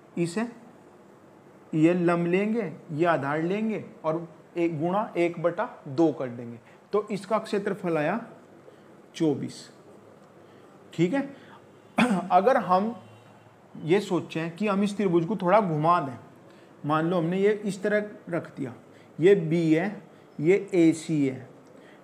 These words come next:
ठीक है, और ये पी इसकी लंबाई है और ये length है इसकी दस, ये है बीसी है आठ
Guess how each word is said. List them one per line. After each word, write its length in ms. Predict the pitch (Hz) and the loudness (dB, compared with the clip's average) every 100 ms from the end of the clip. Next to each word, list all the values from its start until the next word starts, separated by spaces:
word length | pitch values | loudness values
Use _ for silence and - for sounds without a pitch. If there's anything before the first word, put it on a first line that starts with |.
| - | 0
ठीक 200 | 160 185 | 2 2
है, 80 | 220 | 2
और 100 | 202 | 2
ये 140 | 240 | 0
पी 280 | 226 - 226 | -2 0 2
इसकी 220 | 226 - 240 | 0 -2 0
लंबाई 400 | 196 147 127 120 | 0 0 0 -2
है 220 | 127 - - - - - - | -6 -12 -20 -20 -20 -20 -4
और 140 | 190 202 | 0 2
ये 180 | 214 220 | 2 2
length 300 | 214 208 196 | 0 0 0
है 140 | 196 | -2
इसकी 240 | 196 233 175 | -4 -4 -2
दस, 420 | 147 185 202 - - 156 | 0 0 -2 -14 -12 -2
ये 220 | 180 180 | 2 2
है 320 | 190 190 - - - - - - | 0 -4 -16 -20 -20 -20 -20 -12
बीसी 420 | 156 165 175 - 185 | -4 -2 -2 -2 0
है 280 | 175 226 - - - - - - - | 0 -2 -10 -20 -20 -20 -20 -14 -2
आठ 360 | 151 165 240 | 2 2 0